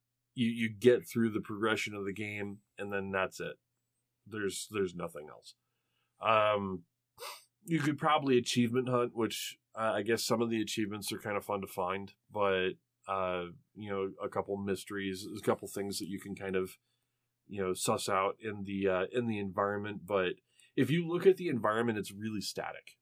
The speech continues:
Like, there's really nothing moving. You could sit in space and just kind of, like, nothing moves. And for me,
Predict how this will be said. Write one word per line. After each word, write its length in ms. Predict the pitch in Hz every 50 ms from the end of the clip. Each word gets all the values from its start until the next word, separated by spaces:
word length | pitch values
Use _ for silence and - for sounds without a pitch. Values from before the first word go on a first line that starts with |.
| _
Like, 180 | - 73 71 -
there's 260 | - 120 120 - - - 107
really 320 | 110 113 113 110 113 104
nothing 600 | 98 95 95 92 87 80 - - - 80 82 87 85
moving. 360 | 80 76 71 - 55 53 52 _ _ _ _ _ _ _ _ _ _ _ _ _ _ _ _
You 140 | 107 107 101
could 200 | - 110 90 -
sit 340 | - - - - 117 - - -
in 120 | 110 104
space 480 | 98 - - - 98 95 92 92 - -
and 140 | 92 92 90
just 200 | 92 90 - - 107
kind 140 | 98 92
of, 100 | 92 90
like, 160 | 92 87 85 85
nothing 540 | - 95 95 92 90 82 82 - 76 78 73
moves. 500 | 69 65 60 50 50 - - - - - _ _ _ _ _ _ _ _ _ _ _ -
And 480 | 110 117 113 110 107 101 98 98 95 92 - - - - - - _ _ _ -
for 200 | - - 117 120
me, 400 | 117 117 123 127 135 135 135 135